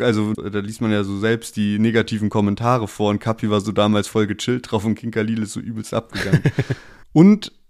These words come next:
Speaker 1: eine Sache ist dabei ja auch entstanden, weil halt King Khalil, wie du grad gesagt hast, so an P A Sports und Mucho sich vor allem gewandt hat und auch denen halt so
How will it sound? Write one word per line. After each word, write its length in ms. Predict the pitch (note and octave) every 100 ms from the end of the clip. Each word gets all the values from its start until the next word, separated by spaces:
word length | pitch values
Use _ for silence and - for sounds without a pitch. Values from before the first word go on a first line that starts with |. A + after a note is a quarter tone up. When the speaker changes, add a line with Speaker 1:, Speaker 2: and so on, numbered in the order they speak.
| _
Speaker 1:
eine 260 | C3 D#3+ C#3+
Sache 220 | C3+ C#3+
ist 160 | B2+ B2+
dabei 220 | A#2+ A#2+
ja 160 | A2
auch 160 | D3+ D#3
entstanden, 580 | B2 - A2 A#2+ B2 A2+
weil 160 | A2
halt 140 | A2+ G#2+
King 160 | A#2
Khalil, 340 | A2 G#2+ A#2 A#2
wie 60 |
du 100 | A2
grad 220 | G#2 G#2+ -
gesagt 380 | G2+ A2+ A#2+
hast, 160 | A2 -
so 100 | G#2
an 140 | G2+
P 180 | - A#2
A 40 | G#2+
Sports 360 | - A2+ A2+
und 80 | G#2
Mucho 260 | B2 - G#2
sich 200 | G2 -
vor 120 | -
allem 200 | G#2 G2
gewandt 320 | F#2 G2+ G#2
hat 100 | G2
und 120 | F#2+
auch 160 | F2+ -
denen 220 | A2+ G#2+
halt 140 | G2
so 420 | F2+ G2 F#2 F2